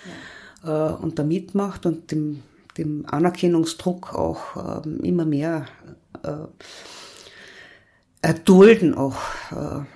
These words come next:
Speaker 2: entgegenbringt. Und man, man sieht das selber ja gar nicht so. Das sind dann so die, die zwanglosen Zwänge, nennt man das
Speaker 1: Mhm.
Speaker 2: in der, in der Soziologie auch.
Speaker 1: Ja, ja. Ähm,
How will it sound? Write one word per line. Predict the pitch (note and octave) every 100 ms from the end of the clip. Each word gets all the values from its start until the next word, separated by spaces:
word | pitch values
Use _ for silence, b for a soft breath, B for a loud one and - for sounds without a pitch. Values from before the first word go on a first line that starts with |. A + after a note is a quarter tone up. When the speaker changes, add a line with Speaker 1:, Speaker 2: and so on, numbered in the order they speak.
| -
Speaker 2:
entgegenbringt. | D#3+ D#3+ E3 F3 D#3+ E3 E3
Und | D3+ -
man, | D#3 -
man | D3
sieht | C#3+ F#3+ G3+ E3+
das | E3
selber | D3 C#3 D3
ja | D3 C#3
gar | C#3 D3
nicht | E3
so. | E3 D#3+
Das | D#3 C#3+
sind | D#3
dann | D#3 C#3+
so | D3
die, | C#3+ - C3+ -
die | C3+
zwanglosen | - - B2+ E3 D#3+ D#3+ D3+ C3+ -
Zwänge, | - B2 C#3 D#3
nennt | C3 B2+
man | - -
das | F#3 F3 F3
Speaker 1:
Mhm. | E3+
Speaker 2:
in | C#3
der, | C#3 - _ -
in | D3
der | C#3+ C#3 -
Soziologie | - C#3+ C#3+ C#3+ C3 - D#3
auch. | - - - -
Speaker 1:
Ja, | F#3+ F3+ E3 - _
ja. | G3+ F#3+ F#3 _ B B B -
Ähm, | F3